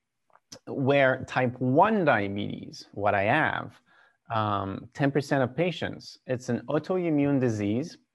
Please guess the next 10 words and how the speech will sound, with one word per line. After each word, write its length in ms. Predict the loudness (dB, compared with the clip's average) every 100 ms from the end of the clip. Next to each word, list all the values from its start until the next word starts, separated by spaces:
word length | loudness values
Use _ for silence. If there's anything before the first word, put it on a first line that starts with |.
| _ -20 _
So 120 | 2
your 160 | 4
immune 300 | 6 6 6
system 440 | 4 -2 0 2 2
kinda, 360 | 2 2 0
kinda 480 | -2 -2 2 2 0 -10
loses 540 | -6 0 2 2 0
it 240 | 2 0 -2
and 320 | -4 -4 -8 -12 -10
goes 500 | 0 2 2 -2 -8